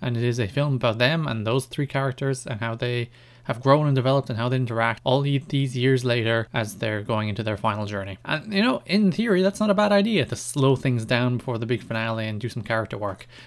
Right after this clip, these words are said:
But there's not really much interesting character work in there.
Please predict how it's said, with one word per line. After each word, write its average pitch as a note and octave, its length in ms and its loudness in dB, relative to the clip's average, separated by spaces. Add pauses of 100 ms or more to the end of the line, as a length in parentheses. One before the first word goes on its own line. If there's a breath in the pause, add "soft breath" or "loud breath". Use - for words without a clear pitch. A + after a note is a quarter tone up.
But D3 100 -10
there's E3 160 2
not G3+ 220 4
really D#3+ 320 2
much D#3 220 0
interesting D3+ 440 -4
character C3+ 340 0
work C3 200 0
in B2+ 120 0
there. F3 300 0